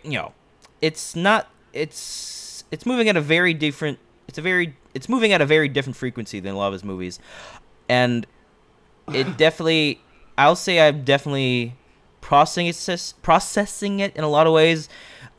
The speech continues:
Speaker 1: Um, and that's why I'm curious to hear your guys' thoughts, 'cause I'm almost more interested just to absorb other people's thoughts and just kinda get their take on it right now.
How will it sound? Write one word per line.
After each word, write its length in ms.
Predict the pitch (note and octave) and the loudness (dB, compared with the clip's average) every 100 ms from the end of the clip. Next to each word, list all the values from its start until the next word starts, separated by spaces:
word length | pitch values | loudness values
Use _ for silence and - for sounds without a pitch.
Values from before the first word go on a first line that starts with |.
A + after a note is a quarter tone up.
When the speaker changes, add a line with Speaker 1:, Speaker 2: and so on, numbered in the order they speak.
| - | 4
Speaker 1:
Um, 280 | C#3+ C#3+ C#3 | 6 6 2
and 100 | F3 | 4
that's 120 | G#3 | 6
why 100 | A3 | 6
I'm 80 | D#3+ | 6
curious 180 | F3 D#3+ | 2 -2
to 60 | |
hear 120 | D3 | -2
your 160 | C3+ D3 | 0 2
guys' 300 | C#3+ A2 G2+ | 2 0 0
thoughts, 240 | A#2 G#2 | -2 -2
'cause 120 | - A2 | -4 -6
I'm 120 | A2+ | -2
almost 480 | C#3 C#3+ A#2+ - - - | 0 -2 -4 -10 -14 -8
more 140 | A#2+ | -4
interested 300 | B2 A2 A#2 | -4 -6 -10
just 180 | A2 - | -8 -6
to 80 | A2 | -6
absorb 420 | F#2 F2+ G#2+ G#2+ | -6 -4 -4 -4
other 200 | G#2 A2+ | -4 -6
people's 300 | A2 G2+ F#2+ | -6 -10 -10
thoughts 260 | - F#2 F#2 | -6 -6 -8
and 80 | F#2 | -12
just 160 | G#2+ | -12
kinda 200 | - F#2+ | -10 -10
get 180 | F#2 G2 | -8 -6
their 120 | G#2+ | -6
take 240 | G#2 G#2+ G2 | -6 -8 -8
on 120 | F#2+ | -8
it 40 | |
right 180 | F2 E2+ | -6 -6
now. 220 | G2 F#2+ | -4 -6